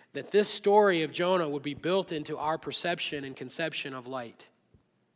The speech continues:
That we would recognize daily that our testimony, our witness starts with a heart yielded to you. It starts from within.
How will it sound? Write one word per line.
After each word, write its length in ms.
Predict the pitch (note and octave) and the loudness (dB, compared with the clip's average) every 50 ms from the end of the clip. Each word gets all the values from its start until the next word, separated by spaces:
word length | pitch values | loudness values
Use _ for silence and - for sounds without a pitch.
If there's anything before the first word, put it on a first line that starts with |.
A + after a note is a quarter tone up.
| _ _ _ _ _ _ _ _ _ _ | _ _ _ _ _ _ _ _ _ _
That 120 | - C#3+ | -8 -4
we 120 | D3+ D#3+ D#3+ | -2 0 0
would 120 | D#3 D3 | 0 0
recognize 680 | D3+ E3 F3+ F#3 - F#3 E3+ E3 D#3 D3+ D3+ C#3+ C#3 | 0 0 0 0 0 -2 -2 -2 -2 -2 -2 -4 -4
daily 460 | C3 D3+ D3+ F3+ F#3+ F3+ D#3 C#3 C3+ B2+ | -2 0 2 2 2 2 2 0 -2 -4
that 220 | C3 C3 C3 - | -6 -6 -6 -2
our 260 | C3+ D#3 F3+ F#3+ E3 D3 | 0 2 2 2 2 0
testimony, 800 | - - G3 G3 - - - D3 C#3+ C3 B2+ B2 A#2+ A#2+ B2 | -2 -2 -2 0 0 -2 -2 -6 -8 -8 -10 -10 -12 -12 -10
our 240 | - C#3+ D#3 E3+ D#3+ | -6 -2 0 0 0
witness 480 | C#3+ D3 F3+ A3 G#3+ F3 E3+ C#3 B2+ - | 0 2 2 2 2 2 -2 -6 -4 -4
starts 760 | - - - F#3+ F#3 - F#3+ - - - - - - - - _ _ _ _ _ _ _ _ _ _ _ _ _ _ | -4 -2 2 6 6 6 6 6 2 -2 -6 -6 -6 -8 -12 _ _ _ _ _ _ _ _ _ _ _ _ _ _
with 160 | - E3 - | -8 -6 -4
a 60 | D#3+ C#3 | -4 -4
heart 420 | - - F#3+ F#3+ D#3+ C3+ - B2+ | 4 8 8 8 8 6 2 -2
yielded 340 | C#3 D3+ D#3 C#3+ C#3+ C#3 B2+ | -6 -4 -4 -4 -4 -6 -8
to 60 | B2+ | -8
you. 360 | B2+ B2+ C3 B2 A#2 A2 G#2 - _ _ _ - | -10 -10 -8 -10 -10 -12 -14 -18 _ _ _ -14
It 120 | D#3 - | -6 -4
starts 360 | - - - E3 F3+ F3+ - | -4 -2 -2 -2 -2 -2 -2
from 180 | - - D#3 D#3 | -4 -6 -4 -4
within. 520 | D3+ C#3 - D#3+ D#3+ D#3 C#3 B2 A2 G2+ | -6 -6 -4 -4 -2 -2 -2 -4 -8 -12